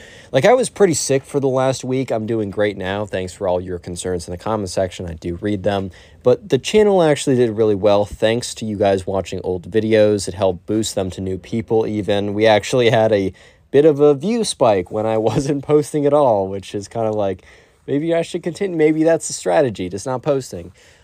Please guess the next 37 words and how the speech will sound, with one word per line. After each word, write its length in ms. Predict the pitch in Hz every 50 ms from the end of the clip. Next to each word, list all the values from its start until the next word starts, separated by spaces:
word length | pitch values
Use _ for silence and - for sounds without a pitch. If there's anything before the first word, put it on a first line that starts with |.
| _
Also, 280 | - 196 214 208 - 202
if 100 | 190 170
you 60 | 170
wanna 180 | 165 170 165 156
submit 260 | - - 156 143 135
stories, 520 | - - 156 139 135 135 135 135 127 -
Instagram, 520 | - 131 123 - - 120 123 120 117 113 110
Twitter, 360 | - - 123 123 123 123 117
I 100 | 107 104
said 160 | - - 101
that 80 | 92 95
in 80 | 95
the 60 | 92
beginning, 500 | 87 - 104 110 113 110 113 110 110 110
but 100 | 101 107
also 420 | 123 165 - - - - 160 143 139
if 220 | 127 123 127 -
you 140 | - 131 131
are 100 | 127 120
a 60 | 113
Spotify 760 | 107 104 - - - 117 117 120 117 113 - 113 107 104 101
listener 480 | 98 104 104 101 - 110 104 104 104 104
or 140 | - 90
you 240 | 90 87 92 101 104
like 300 | 101 98 98 101 95 -
using 340 | 104 101 107 107 92 95 95
Spotify, 720 | 87 - - 113 113 117 113 107 - 117 110 110 110 107 101 - - - _ _
just 260 | - 127 135 131 - 131
know 220 | 127 127 127 127
that 200 | 113 113 104 87
these 240 | 123 120 135 131 120
videos 480 | 104 120 113 120 120 117 117 120 107 107
are 120 | 104 98 -
actually 480 | 95 98 98 95 - - 104 101 95
out 240 | - 92 95 98 -
as 200 | - 92 90 85
podcasts. 1000 | - - - - 101 104 107 107 107 - - 110 107 104 101 101 - - - -